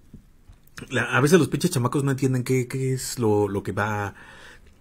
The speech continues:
a, a traer las consecuencias de lo que están haciendo". Le digo, "Bueno,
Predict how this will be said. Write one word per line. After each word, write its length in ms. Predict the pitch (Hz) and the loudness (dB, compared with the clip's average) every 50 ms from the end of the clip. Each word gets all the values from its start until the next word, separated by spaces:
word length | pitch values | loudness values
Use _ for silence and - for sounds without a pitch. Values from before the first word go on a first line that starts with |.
| - - - - - | -20 -20 -20 -8 -4
a, 320 | 117 110 110 110 - 107 107 | 0 0 2 2 2 0 0
a 80 | 107 | 0
traer 240 | - - 113 107 107 | 2 2 2 2 4
las 200 | 131 120 110 104 | 2 2 2 0
consecuencias 520 | - 110 92 - 101 - 107 101 90 107 95 | -2 -4 -6 -6 -4 -2 -2 0 0 2 4
de 100 | 107 95 | 4 4
lo 100 | 98 - | 4 2
que 60 | 107 | -2
están 200 | - - - 104 | -4 -4 -4 -6
haciendo". 480 | 95 - - 117 113 110 98 95 95 - - - - - - - - - - | -4 -2 0 0 0 0 -2 -6 -10 -14 -20 -20 -20 -20 -20 -20 -18 -10 -4
Le 100 | 104 104 | -2 0
digo, 200 | 101 101 101 98 | 2 4 4 4
"Bueno, 460 | 95 101 110 107 104 101 98 95 | 2 0 0 0 0 -2 -4 -6